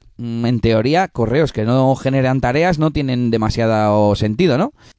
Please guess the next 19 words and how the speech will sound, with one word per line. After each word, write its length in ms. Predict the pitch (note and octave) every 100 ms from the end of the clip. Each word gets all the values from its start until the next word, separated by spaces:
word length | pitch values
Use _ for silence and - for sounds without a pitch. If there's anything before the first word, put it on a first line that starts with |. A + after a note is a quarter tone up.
| _
De 140 | B2+
hecho, 180 | D3+ F#3+
muchas 280 | E3 D#3+ D3+
de 60 | D#3
las 120 | C#3+
tareas 320 | C#3 C#3+ C#3+
que 60 | B2
aparecen 420 | A#2 B2 B2+ B2
en 180 | A#2+ -
iva, 380 | C3+ C3+ D#3 - _
pues 200 | G#2+ G2+
no 100 | C3+
son 560 | - G#2 G2+ G2 G2+ F#2+
tareas 440 | G2 G2+ C3 G2
realmente. 600 | G#2 F#2+ G2+ D3+ C#3 F2+
Mm, 640 | G2 G2 G2 G2 G2 G2 G2 - - - -
por 320 | - G#2+ G2+ A2
ejemplo, 340 | B2 B2 G#2
aquí 380 | G2+ C3+ D#3